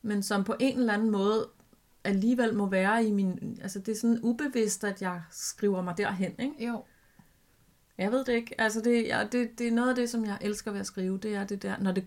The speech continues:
Speaker 1: når det gør sådan, ikke?
Speaker 2: Jo.
Speaker 1: Når det stikker af med mig, det kan jeg rigtig godt lide.
Speaker 2: Ja.
Speaker 1: Jeg har jo hver eneste gang, vi har skulle skrive, så har jeg besluttet mig for, at denne her gang skal jeg skrive ultrakort. Jeg drømmer om at skrive kortprosa.
Speaker 2: Ja.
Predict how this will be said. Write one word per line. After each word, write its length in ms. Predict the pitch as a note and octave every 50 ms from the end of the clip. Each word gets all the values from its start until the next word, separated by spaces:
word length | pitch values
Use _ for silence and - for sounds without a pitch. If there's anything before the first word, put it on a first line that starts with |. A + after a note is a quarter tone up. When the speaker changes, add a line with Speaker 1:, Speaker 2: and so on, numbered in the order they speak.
| - - -
Speaker 1:
når 140 | G3+ G3 F3+
det 100 | F#3 F3+
gør 160 | - F3+ F3+
sådan, 320 | - F#3 D#3+ - - G3
ikke? 220 | A#3+ B3 - - G#3
Speaker 2:
Jo. 60 | G#3
Speaker 1:
Når 40 | G3 F3+
det 120 | F#3 F#3
stikker 380 | - - - - - F3+ F3+ F3
af 240 | E3+ - F3 - -
med 100 | F3 E3
mig, 140 | D#3+ D#3+ E3+ -
det 80 | - G3
kan 100 | - F#3
jeg 100 | F3+ F3
rigtig 240 | F3 E3+ E3 G3 F#3+
godt 140 | F#3 F#3 F#3
lide. 220 | F#3 F#3 F#3+ G3 - - -
Speaker 2:
Ja. 60 | G3 F#3 - - _ _ _ _ _ _ _ _ _ - -
Speaker 1:
Jeg 160 | - G3+ A#3+ A#3+
har 220 | C4 B3 G#3+ G#3+
jo 160 | G#3 G#3 G3+
hver 240 | - - A3 A#3 A3 - -
eneste 400 | - A3 A3+ A#3 B3+ B3+ - G#3
gang, 280 | F#3+ - E3 D3 - - -
vi 140 | F#3+ F#3+ G3
har 140 | F3+ F#3+
skulle 300 | F3+ F#3 - F#3 F3 E3+
skrive, 400 | E3 - - E3+ E3 E3 E3+ F#3 F3+ - - _ _ _ _ _ _ _
så 200 | - - - G#3+
har 160 | G#3 G3+ G#3
jeg 220 | G3 F#3+ F3+ F3 F3
besluttet 480 | G#3+ G3 - - F#3+ F#3 F3 G3 G#3 F#3
mig 140 | E3 D#3+
for, 320 | E3 - D#3+ D#3+ D#3+ - - -
at 160 | F3 F3 E3 - - - _ - -
denne 180 | G#3 G3+ G3+ G3
her 120 | F#3+ F#3
gang 240 | F#3 D#3 - - -
skal 140 | - - F3
jeg 120 | D#3 D#3+
skrive 360 | D#3+ - - D#3 D3+ D#3 D#3 - - -
ultrakort. 680 | A#3+ G#3 - - - E3 - - C#3+ A#2 A2 - - - - - - - - - - - - - - - D#4 C4+ -
Jeg 120 | B3+ C4 - -
drømmer 480 | - G#3 C#4+ A#3 A3+ B3+ - - - -
om 280 | G3+ G#3 - - B3 C#4
at 80 | C4
skrive 380 | - - - - A3 G#3+ G#3 G3+
kortprosa. 680 | - - G3+ D#3+ F#3+ - - A3+ G3+ F#3+ F#3 - F3+ F#3 - - -
Speaker 2:
Ja. 120 | B3+ C#4